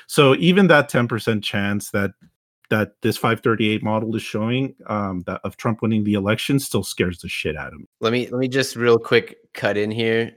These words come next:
Speaker 2: because tha-, that, uh, reminds me of a joke I saw. Anybody who thinks that a ninety percent chance of Biden winning is good has obviously never played X com.
Speaker 1: Yeah.
Speaker 2: And that's so <laughs> true, man.
Speaker 1: Yeah.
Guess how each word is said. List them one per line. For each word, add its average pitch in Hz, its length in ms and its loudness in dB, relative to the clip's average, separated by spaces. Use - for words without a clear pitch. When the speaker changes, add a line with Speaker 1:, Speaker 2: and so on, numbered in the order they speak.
Speaker 2:
because 104 320 -4
tha-, - 280 -8
that, 110 540 -2
uh, 110 120 2
reminds 101 400 -2
me 104 100 -4
of 98 80 -4
a 101 40 -2
joke 98 320 -2
I 95 100 0
saw. 98 360 0
Anybody 120 400 0
who 117 140 -4
thinks 107 340 -2
that - 240 -2
a 104 60 -4
ninety 95 240 -6
percent 104 360 -8
chance 98 400 -6
of 90 200 -10
Biden 92 320 -2
winning 95 260 -6
is 87 140 -8
good 90 280 -4
has 92 200 -6
obviously 87 400 -6
never 85 200 -8
played 85 240 -6
X 80 220 -8
com. 78 300 -10
Speaker 1:
Yeah. 110 240 -2
Speaker 2:
And 104 100 -4
that's - 180 -2
so 107 200 2
<laughs> - 40 -4
true, 123 320 2
man. 123 260 2
Speaker 1:
Yeah. 98 320 -2